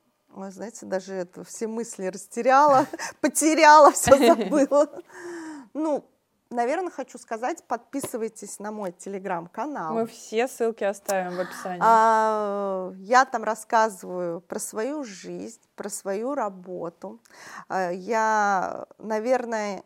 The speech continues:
Speaker 1: никогда раньше не вела активно так блог, как веду сейчас в последнее время.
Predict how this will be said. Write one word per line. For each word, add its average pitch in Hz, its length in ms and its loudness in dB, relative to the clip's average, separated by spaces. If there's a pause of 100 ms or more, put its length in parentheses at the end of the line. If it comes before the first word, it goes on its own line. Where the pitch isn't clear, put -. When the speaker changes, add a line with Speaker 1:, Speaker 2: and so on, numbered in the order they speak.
(460)
Speaker 1:
никогда 220 600 -2
раньше 196 400 -4
не 185 140 -10
вела 190 480 -4 (800)
активно 202 500 -8
так 175 160 -10
блог, 190 240 -10
как - 240 -20
веду 185 220 -12
сейчас - 400 -14
в - 20 -20
последнее 180 480 -14
время. 175 440 -16